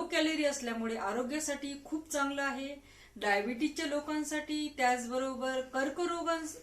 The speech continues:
कर्करोग आणि डायबिटीजचा याच्यापासून नाश होतो, म्हणजे, अ, कमी होण्याची शक्यता असते.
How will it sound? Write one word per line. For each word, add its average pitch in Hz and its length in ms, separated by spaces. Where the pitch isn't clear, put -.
कर्करोग 330 560
आणि 311 140
डायबिटीजचा 254 720
याच्यापासून 262 640
नाश 277 280
होतो, 294 420
म्हणजे, 254 420
अ, - 120
कमी 277 180
होण्याची 294 480
शक्यता 220 460
असते. 180 480